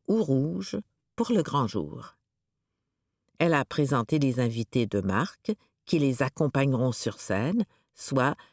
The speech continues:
la soprano Marie Beauchesne et le baryton Alain Duguay, qui a chanté pour le chœur de l'Orchestre symphonique de Montréal, O S M.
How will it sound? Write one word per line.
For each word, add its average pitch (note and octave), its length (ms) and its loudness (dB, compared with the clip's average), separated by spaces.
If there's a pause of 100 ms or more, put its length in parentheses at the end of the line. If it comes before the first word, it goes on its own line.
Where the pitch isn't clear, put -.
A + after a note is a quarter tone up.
(120)
la C#3+ 100 4
soprano D3+ 640 2
Marie C3+ 360 2
Beauchesne C3+ 720 0 (420)
et G#3 180 4
le D#3+ 120 4
baryton C3+ 680 0
Alain D3+ 320 2
Duguay, B2 540 -2 (600)
qui E3+ 160 2
a D#3+ 60 0
chanté D3+ 480 0
pour B2+ 200 -4
le A2+ 100 0
chœur D#3+ 320 0
de A#2+ 120 -4
l'Orchestre A#2 600 -4
symphonique C#3 560 -4
de B2+ 80 2
Montréal, G2 760 -2 (420)
O C3+ 180 2
S - 240 -4
M. B2 340 -8